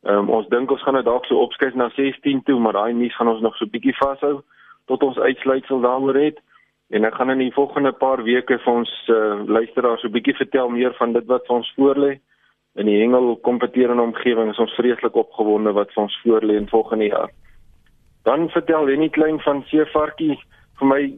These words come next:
die visse loop daar by Sodwana, die manne met die boot in die water sit. Hy sê die geelvis tunas, geelvin tunas is lekker aan die byt. Ons vang so ses tot agt van daai mooi visse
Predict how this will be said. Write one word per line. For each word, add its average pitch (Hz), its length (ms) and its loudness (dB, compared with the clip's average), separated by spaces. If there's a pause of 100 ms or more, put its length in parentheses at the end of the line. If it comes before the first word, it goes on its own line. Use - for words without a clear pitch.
die 127 80 -2
visse 139 320 0
loop 143 320 0
daar 139 160 2
by 135 140 2
Sodwana, 135 680 0
die 110 100 -6
manne 117 240 0
met 127 100 -2
die 127 80 -6
boot 123 260 0
in 131 80 2
die 127 80 0
water 123 340 0
sit. 139 240 -2 (560)
Hy 110 80 -2
sê 120 180 0
die 113 100 -2
geelvis 131 760 -2
tunas, 131 380 2 (280)
geelvin 139 320 0
tunas 131 380 0
is 117 100 -4 (100)
lekker 135 360 0
aan 131 80 -2
die 127 120 -4
byt. 131 220 -2 (560)
Ons 117 220 0
vang 123 200 0
so 127 180 0
ses 131 320 0
tot 127 180 0
agt - 260 -2
van 127 120 0
daai 123 180 0
mooi 123 260 0
visse 120 480 -2